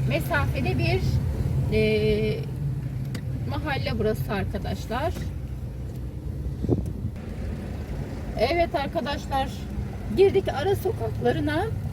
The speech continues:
İlk girişimizde sağlı sollu, e, siteler vardı. Kuşçular hatırası diye herhalde burada resim çekiliyormuş. E,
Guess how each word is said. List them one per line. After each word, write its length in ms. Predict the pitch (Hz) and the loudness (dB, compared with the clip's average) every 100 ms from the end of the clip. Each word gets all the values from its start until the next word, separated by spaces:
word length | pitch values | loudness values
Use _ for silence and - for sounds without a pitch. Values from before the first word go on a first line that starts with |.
| - - - - - | -4 -4 -4 -4 -2
İlk 240 | 359 381 - | 0 0 0
girişimizde 920 | 339 - 311 294 - - 302 392 466 - - - - | 0 -2 -2 -4 -4 0 2 2 2 -2 -8 -8 -6
sağlı 320 | 330 285 320 381 | -2 -2 0 0
sollu, 680 | - 339 247 247 339 453 - - - - - - - - - - - - - - - - - - - - | 0 -2 0 0 2 2 0 -8 -10 -10 -10 -10 -8 -10 -10 -8 -8 -8 -8 -8 -6 -6 -6 -4 -4 -2
e, 120 | 226 233 | 2 2
siteler 580 | - 381 320 277 240 | 2 0 2 0 -2
vardı. 600 | 233 233 226 294 302 392 415 - - - - - - - | -2 -2 0 2 2 2 -2 -8 -8 -10 -10 -8 -8 -8
Kuşçular 580 | 302 320 - 285 262 311 320 | -6 -6 -4 -4 0 0 -2
hatırası 840 | 277 262 - 254 247 247 - 294 214 | -2 -2 -2 -2 -2 -2 -6 -4 -4
diye 340 | 262 311 415 - - - - | -2 0 0 -2 -8 -8 -6
herhalde 420 | 254 277 269 247 247 | -2 0 2 0 -2
burada 260 | 247 277 | -2 -2
resim 300 | 320 - 320 | -2 -2 -2
çekiliyormuş. 840 | - 320 - 233 247 233 277 403 - - - - - - - | -2 -4 -6 -2 0 0 2 0 0 -8 -12 -12 -14 -14 -8
E, 80 | 214 | 0